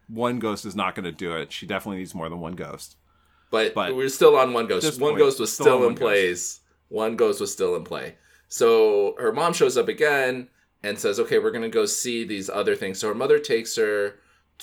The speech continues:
Speaker 2: to her ex-boyfriend Mark's house. So we go, we see Mark, uh, going throughout the day. This is somewhat in the past, so it's Christmas present, but it's, like, last week.
Speaker 1: Yes.
Speaker 2: Right?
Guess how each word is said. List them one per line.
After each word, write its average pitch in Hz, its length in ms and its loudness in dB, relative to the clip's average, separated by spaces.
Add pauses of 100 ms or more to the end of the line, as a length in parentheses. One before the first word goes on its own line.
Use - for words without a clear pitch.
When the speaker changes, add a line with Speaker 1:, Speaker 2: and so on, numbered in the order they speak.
(100)
Speaker 2:
to 107 480 -2
her 95 720 2
ex-boyfriend 104 580 -2
Mark's 120 280 -2
house. - 540 -6 (680)
So - 160 -2
we 135 120 4
go, 156 260 8
we 139 100 -2
see 147 380 -4
Mark, 113 600 -4
uh, 104 180 -2
going 110 280 -4
throughout 107 380 -2
the 110 80 -4
day. 90 420 -2 (220)
This - 160 -6
is 330 160 -4
somewhat 143 400 -2
in - 140 -4
the 104 80 -2
past, - 480 -4
so 151 80 0
it's - 140 -2
Christmas 160 400 -6
present, 120 460 -2
but 110 100 -4
it's, 92 140 -6
like, 87 200 -2
last 87 340 -4
week. 82 400 -14 (380)
Speaker 1:
Yes. 82 180 -8
Speaker 2:
Right? 101 300 2